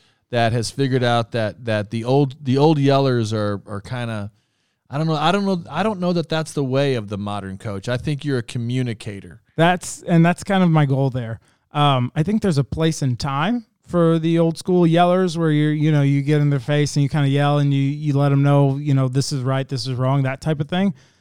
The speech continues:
Speaker 2: But there's more to it than that, in my opinion. There's,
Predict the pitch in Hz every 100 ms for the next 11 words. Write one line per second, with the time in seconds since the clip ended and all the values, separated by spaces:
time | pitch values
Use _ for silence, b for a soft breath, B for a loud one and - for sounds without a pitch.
0 | b _ 143 139 - _ 156 139 143 156
1 | 160 147 _ - 147 135 - 107 104 92
2 | - _ - 135 127 120 - 120 120 120
3 | 123 123 110 -